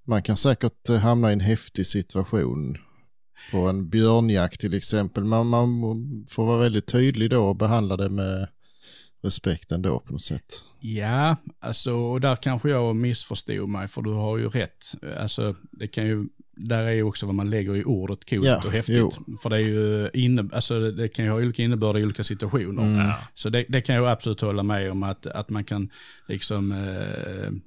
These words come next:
Speaker 2: att det, det kan vara en häftig känsla om du går in på ett ståndskall på ett vildsvin
Speaker 1: Jo.
Speaker 2: eller något liknande, va? Men, men just det här liksom att,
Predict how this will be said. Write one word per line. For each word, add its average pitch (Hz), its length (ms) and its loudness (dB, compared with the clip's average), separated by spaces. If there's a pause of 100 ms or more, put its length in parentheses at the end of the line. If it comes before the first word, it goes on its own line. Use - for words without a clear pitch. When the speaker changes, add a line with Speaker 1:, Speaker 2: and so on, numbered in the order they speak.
(160)
Speaker 2:
att - 140 -14
det, 101 240 -6
det 104 220 -6
kan 101 200 -6
vara 101 60 -4
en 98 80 -4
häftig 101 300 -6
känsla 104 420 -4
om 92 80 -6
du 98 100 -6
går 101 80 -2
in 92 80 -4
på - 80 -10
ett 92 60 -6
ståndskall 95 440 -6
på - 80 -10
ett - 80 -10
vildsvin 101 360 0
Speaker 1:
Jo. 139 160 8
Speaker 2:
eller 101 180 0
något 95 120 -6
liknande, 98 420 -6
va? 101 140 -6
Men, 104 200 -2 (440)
men 117 160 -2
just 127 260 0
det 113 80 -4
här 113 240 0
liksom 107 420 -4
att, 101 240 -8